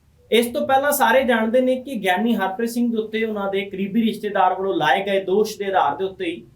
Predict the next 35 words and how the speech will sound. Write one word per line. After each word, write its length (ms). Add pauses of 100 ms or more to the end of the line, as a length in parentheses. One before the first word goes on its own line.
(300)
ਐਸ 240
ਜੀ 120
ਪੀ 120
ਸੀ 160
ਨੇ 100
ਇੱਕ 100
ਤਿੰਨ 260
ਮੈਂਬਰੀ 380
ਆਪਣੇ 320
ਪੱਧਰ 280
ਦੇ 120
ਉੱਤੇ 200
ਕਮੇਟੀ 380
ਬਣਾਈ, 340 (360)
ਜਿਨ੍ਹਾਂ 260
ਦੀ 160 (260)
ਪੜਤਾਲੀਆ 560
ਰਿਪੋਰਟ 320
ਦੇ 100
ਆਧਾਰ 320
ਦੇ 80
ਉੱਤੇ 220
ਉਹਨਾਂ 200
ਨੂੰ 160
ਬਾਹਰ 240
ਦਾ 120
ਰਸਤਾ 280
ਦਿਖਾ 280
ਦਿੱਤਾ 320
ਗਿਆ। 180 (920)
ਹਾਲਾਂਕਿ 420
ਗਿਆਨੀ 300
ਹਰਪ੍ਰੀਤ 320
ਸਿੰਘ 200
ਨੇ 180